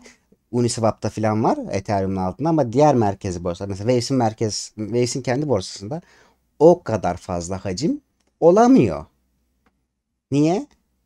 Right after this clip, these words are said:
Çünkü her bir işlem şey, fee demek. Her bir işlem fee.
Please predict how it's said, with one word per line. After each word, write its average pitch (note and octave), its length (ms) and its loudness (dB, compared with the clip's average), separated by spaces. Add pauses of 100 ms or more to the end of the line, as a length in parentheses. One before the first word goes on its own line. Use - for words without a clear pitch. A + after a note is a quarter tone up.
(2250)
Çünkü D3 380 -2
her E3 600 4
bir C3+ 280 0
işlem F3 440 0 (3000)
şey, G#3+ 340 -2 (600)
fee A3+ 320 -2
demek. F3 460 -2 (4000)
Her G3 300 4
bir A#2+ 60 2
işlem G2+ 340 -6
fee. F2+ 200 -14